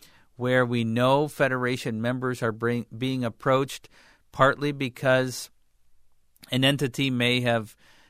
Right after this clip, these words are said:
noticed that they were part of a Federation Facebook page and used that as a reason to approach them, subtly throwing in the name of the Federation as though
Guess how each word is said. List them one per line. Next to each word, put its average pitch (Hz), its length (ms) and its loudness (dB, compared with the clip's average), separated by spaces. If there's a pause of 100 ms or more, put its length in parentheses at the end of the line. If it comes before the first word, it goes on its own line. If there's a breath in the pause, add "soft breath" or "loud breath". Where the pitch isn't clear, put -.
(100)
noticed 135 760 0 (220)
that 123 440 2
they 123 220 0
were 123 140 -2
part 135 360 2
of 120 140 -2
a 117 100 -2
Federation 127 840 -2
Facebook 139 760 -4
page 143 640 0 (540 soft breath)
and 120 460 -2
used 127 420 -2
that 127 340 0
as 120 260 -6
a 120 40 -2
reason 120 520 -4
to 117 300 -4
approach 196 560 -6
them, 110 360 -6 (800 soft breath)
subtly 180 600 4
throwing 147 460 2
in 139 140 -2
the 131 80 -2
name 131 400 0
of 117 140 -2
the 117 120 -6
Federation 120 720 0
as 113 240 -4
though 117 460 0